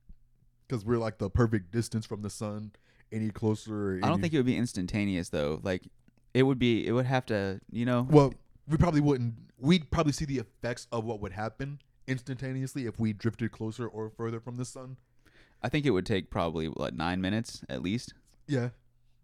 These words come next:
Speaker 1: You know.
Speaker 2: But it wouldn't be, like, because how much hotter is it a, a, a, a half a millimeter closer to the sun than it is not?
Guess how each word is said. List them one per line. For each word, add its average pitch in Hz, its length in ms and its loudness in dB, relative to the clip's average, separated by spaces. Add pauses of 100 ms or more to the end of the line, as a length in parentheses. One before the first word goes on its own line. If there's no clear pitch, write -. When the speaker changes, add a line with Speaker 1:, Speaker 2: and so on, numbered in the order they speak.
(1400)
Speaker 1:
You 127 140 0
know. 107 140 2 (180)
Speaker 2:
But 123 100 8
it 120 100 6
wouldn't 127 280 8
be, 120 400 6 (420)
like, 123 260 2 (140)
because 127 240 4
how 135 300 4
much 165 260 4
hotter 117 460 4
is 98 180 4
it 92 240 -2 (1080)
a, 110 120 2 (120)
a, 110 120 0 (140)
a, 107 180 -2
a 101 200 -2
half 120 240 6
a 127 40 0
millimeter 110 520 6
closer 110 320 4
to 101 80 2
the 95 80 0
sun 98 500 2 (540)
than 110 200 4
it 101 100 2
is 98 340 2
not? 85 400 0